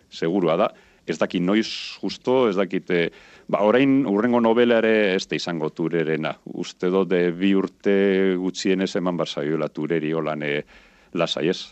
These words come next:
atzenaldia. Baina, bueno, gero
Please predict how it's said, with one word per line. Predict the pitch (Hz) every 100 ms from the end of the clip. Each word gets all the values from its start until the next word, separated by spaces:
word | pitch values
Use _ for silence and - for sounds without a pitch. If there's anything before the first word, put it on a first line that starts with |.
| -
atzenaldia. | - 80 - 80 76 76 78 73 - - - - - _ _ _ -
Baina, | - 80 78 80 78 78 76 76 76 71 69
bueno, | 73 85 78
gero | 92